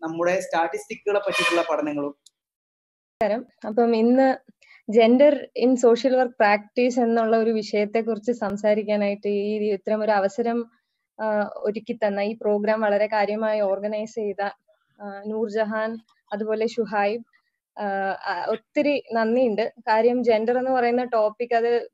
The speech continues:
Speaker 2: കേവലം ഒരു academic, ആ, topic മാത്രമല്ല. അതില് ഒരുപാട് personal experience ഉണ്ട്. ഒരുപാട്, എനിക്ക് തോന്നുന്നു,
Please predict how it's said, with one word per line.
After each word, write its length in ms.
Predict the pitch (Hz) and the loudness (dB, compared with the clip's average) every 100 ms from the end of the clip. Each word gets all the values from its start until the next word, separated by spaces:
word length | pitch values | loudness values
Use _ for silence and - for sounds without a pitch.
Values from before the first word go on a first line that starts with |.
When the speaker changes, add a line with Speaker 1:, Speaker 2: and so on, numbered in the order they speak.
| 247 | -2
Speaker 2:
കേവലം 440 | 220 220 247 254 | 0 0 -2 -2
ഒരു 140 | 240 | 0
academic, 640 | 247 214 226 233 247 254 254 _ _ _ - | 0 0 0 0 0 -4 -8 _ _ _ -14
ആ, 180 | 214 202 | -10 -6
topic 460 | 208 220 220 240 | -2 -2 -2 -4
മാത്രമല്ല. 640 | 240 185 185 214 160 156 - _ _ | -2 -4 -4 -4 -4 -6 -10 _ _
അതില് 240 | 202 208 226 | -8 -4 -4
ഒരുപാട് 600 | 226 214 214 220 240 233 - _ | -4 -2 -2 0 -2 -4 -14 _
personal 800 | _ 220 220 - 240 240 240 233 | _ 0 0 -2 -2 0 0 -2
experience 720 | 208 - - 240 233 233 233 | -6 -12 -6 -4 -2 -4 -6
ഉണ്ട്. 180 | 214 208 | -8 -8
ഒരുപാട്, 580 | 208 208 226 233 247 240 | -6 -6 -2 0 0 -2
എനിക്ക് 400 | 220 233 240 269 | -4 -4 -4 -4
തോന്നുന്നു, 300 | 269 269 | -2 -2